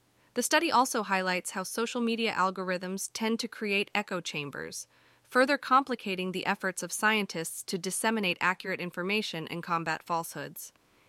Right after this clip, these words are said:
In response to these findings, the researchers are calling on social media platforms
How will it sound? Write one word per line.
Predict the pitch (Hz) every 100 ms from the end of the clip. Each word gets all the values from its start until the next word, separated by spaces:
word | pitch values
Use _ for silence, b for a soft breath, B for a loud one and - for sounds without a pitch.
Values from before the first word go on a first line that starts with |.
| b
In | 214
response | 220 220 247 285 -
to | 254
these | 220 214
findings, | 190 180 175 170 - -
the | 196
researchers | 226 - 233 - 220 -
are | 185
calling | - 226 226 220
on | 185 180
social | 196 196 202
media | 196 196 185
platforms | 180 165 - 165 160 170